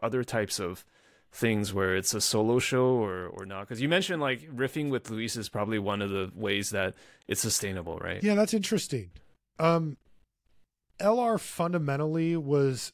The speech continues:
Speaker 2: the, the fundamental premise of L R going all the way back to Ryan was I was learning and he was teaching. So my role was to intelligently put myself in the seat of the listener.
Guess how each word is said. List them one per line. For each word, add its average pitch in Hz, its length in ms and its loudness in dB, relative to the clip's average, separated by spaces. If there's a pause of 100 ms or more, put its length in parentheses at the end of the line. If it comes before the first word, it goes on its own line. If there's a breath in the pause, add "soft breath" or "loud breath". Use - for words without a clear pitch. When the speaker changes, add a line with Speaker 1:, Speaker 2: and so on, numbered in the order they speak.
Speaker 2:
the, 135 120 4
the 139 180 0
fundamental 185 500 0
premise 139 500 0
of 127 140 2
L 127 160 2
R 123 240 4
going 120 260 0
all 120 160 2
the 127 60 2
way 120 140 4
back 110 240 2
to - 120 -4
Ryan 95 560 -6 (760 soft breath)
was 120 400 -2 (120)
I 135 200 0
was 143 220 -4
learning 117 420 -8 (1080)
and 127 200 0
he 135 140 -2
was 117 160 -6
teaching. - 340 -12 (920 soft breath)
So 147 400 2 (100)
my 151 300 2
role 147 540 2
was 131 520 2
to 123 420 -2 (360)
intelligently 151 800 2
put - 220 -4
myself 131 500 0
in 127 80 -2
the 113 80 -4
seat 117 340 -2 (120)
of 107 380 -2 (160)
the 123 100 4
listener. - 400 -2